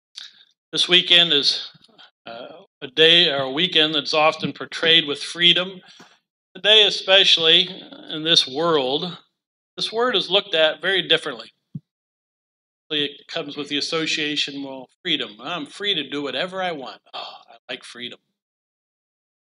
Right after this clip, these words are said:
Think of even one of the main reasons people came to the New World was freedom of religion. Not to get away from religion, but to be able to follow God the way they were seeing. And that importance that was there.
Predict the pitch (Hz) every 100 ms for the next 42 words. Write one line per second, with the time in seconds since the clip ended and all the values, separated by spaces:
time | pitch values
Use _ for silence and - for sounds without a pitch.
0 | _ _ _ _ - 170 160 156 156 151
1 | 151 156 151 143 151 165 151 139 156 170
2 | 139 139 - 160 151 - 160 160 160 160
3 | 156 160 170 165 190 226 139 - _ _
4 | _ _ _ _ _ 143 127 - - 180
5 | 185 185 170 180 180 180 175 143 117 -
6 | _ _ _ _ _ 147 175 - 147 160
7 | 139 139 165 190 185 151 131 123 120 151
8 | 185 143 160 - - 143 135 147 151 143
9 | - 139 143 - 135 139 131 131 147 190
10 | 185 139 143 151 147 147 131 139 147 -
11 | 202 233 143 - _ 123 _ _ 143 147
12 | 156 135 - 180 190 147 123 143 135 139
13 | 156 190 156 123